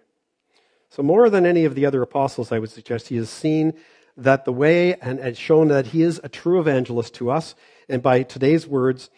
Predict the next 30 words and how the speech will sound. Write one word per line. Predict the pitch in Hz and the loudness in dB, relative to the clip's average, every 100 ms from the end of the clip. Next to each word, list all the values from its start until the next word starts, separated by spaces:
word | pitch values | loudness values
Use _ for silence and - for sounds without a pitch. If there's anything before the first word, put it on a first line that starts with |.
| - - - | -20 -20 -12
that | 135 131 139 | -2 0 2
are | 131 | 0
embodied | 120 139 160 175 139 | 0 2 2 0 0
really | 160 156 147 | 0 2 2
actually | 139 135 - 151 | 0 -6 -6 -2
in | 147 | 0
the | 139 | 2
middle | 143 170 160 | 4 4 2
of | |
the | 143 | -2
text. | - 147 - 139 | -4 -4 -4 -10
We, | 147 | -10
you, | 165 165 | -10 -8
you | 147 | -4
may | 156 | 0
have | 160 147 - | 0 -2 -10
seen | - 160 165 | -6 -2 -2
it, | 175 151 | -4 -8
but | 143 151 | -8 -8
we | 147 | -8
just | 147 | -6
went | 170 151 | -4 -2
right | 156 151 | -2 0
by | 143 143 | 0 2
it, | 160 | 0
but | 143 | -2
I'm | 139 | -4
gonna | 143 | -4
highlight | 127 160 151 131 - | -4 -2 0 0 0
this | 151 | -2